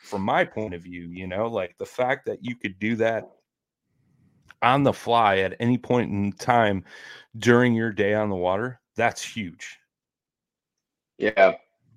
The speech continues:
Speaker 2: Yeah, I mean, our, our next generation app that I think we're pretty close to achieving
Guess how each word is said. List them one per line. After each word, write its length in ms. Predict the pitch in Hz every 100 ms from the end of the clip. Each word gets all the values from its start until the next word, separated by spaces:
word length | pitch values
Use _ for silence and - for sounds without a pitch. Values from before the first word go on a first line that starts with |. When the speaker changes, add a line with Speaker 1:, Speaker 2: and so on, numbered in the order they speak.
| _ _ _ _ _ -
Speaker 2:
Yeah, 160 | 127
I 60 | 117
mean, 140 | 127
our, 280 | 127 135 139 -
our 140 | 135
next 520 | 127 123 - - - _ _ 98
generation 840 | 117 113 107 104 - 104 98 92 - _ _ _ _ _ -
app 300 | 110 104 101 - - _ _ _ -
that 300 | 110 104 92 -
I 80 |
think 240 | 104 107 95
we're 120 | 104
pretty 300 | - 110 98
close 380 | - 101 98 -
to 140 | 104
achieving 640 | 95 - 98 95 95 92